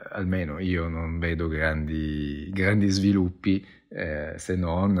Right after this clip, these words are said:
mi viene in mente, che ne so, a Shanghai, nel, Financial District, che in quel caso ci passano proprio delle autostrade, in Cina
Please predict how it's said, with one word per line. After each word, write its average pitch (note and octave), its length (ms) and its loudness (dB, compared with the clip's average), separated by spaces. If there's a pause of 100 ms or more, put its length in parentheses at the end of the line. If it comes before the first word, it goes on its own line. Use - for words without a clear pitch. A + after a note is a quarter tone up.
mi D#2+ 140 0
viene E2 220 0
in D#2+ 60 0
mente, E2 360 -2
che E2 80 -4
ne E2 140 -4
so, E2 160 -2
a D#2+ 60 2
Shanghai, E2 540 0
nel, D#2+ 1080 -6 (320)
Financial E2+ 580 0
District, E2 840 -4
che D#2+ 460 -2 (260)
in F2+ 100 -8
quel E2 180 -6
caso E2+ 220 -2
ci D#2+ 160 -8
passano E2+ 320 -2
proprio E2 220 -4
delle D#2+ 200 0
autostrade, E2 720 -2
in D#2 140 -6
Cina D#2 400 -6